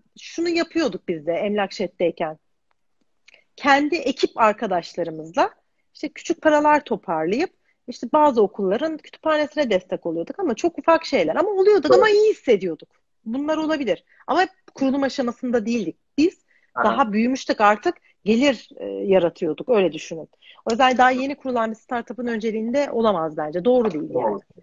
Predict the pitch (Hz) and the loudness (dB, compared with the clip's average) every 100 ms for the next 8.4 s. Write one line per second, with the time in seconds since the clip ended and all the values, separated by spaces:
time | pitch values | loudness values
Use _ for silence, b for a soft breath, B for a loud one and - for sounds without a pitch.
0 | _ _ _ _ _ _ - 135 135 127 | _ _ _ _ _ _ 0 2 4 2
1 | - b b b b b 131 139 202 165 | 2 b b b b b -6 2 4 4
2 | - _ - 180 202 180 226 - 202 165 | 0 _ 2 4 4 4 4 4 6 6
3 | 165 156 165 185 185 180 175 170 180 180 | 6 4 4 6 6 6 6 6 8 8
4 | 208 - 180 175 - 143 160 196 175 160 | 6 8 8 6 4 6 6 8 6 4
5 | 156 190 - 147 147 143 - 160 196 196 | 2 2 4 6 6 6 2 2 2 0
6 | _ _ - 143 139 139 180 180 175 190 | _ _ -2 4 4 4 2 2 0 0
7 | 175 160 160 160 185 190 143 131 131 160 | 6 6 6 4 2 2 4 4 4 0
8 | 180 - 143 151 | -2 2 2 2